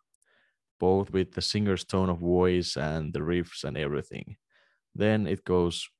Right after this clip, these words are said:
uh, to classic clean, uh, vocals with, which is very Arion-like, so to speak, in the chorus. And after that,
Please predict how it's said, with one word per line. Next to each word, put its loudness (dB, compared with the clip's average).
uh, 0
to -6
classic -2
clean, 0
uh, -2
vocals -2
with, -2
which -4
is -4
very 2
Arion-like, 0
so -8
to -8
speak, -10
in -6
the -4
chorus. -2
And 0
after 0
that, 0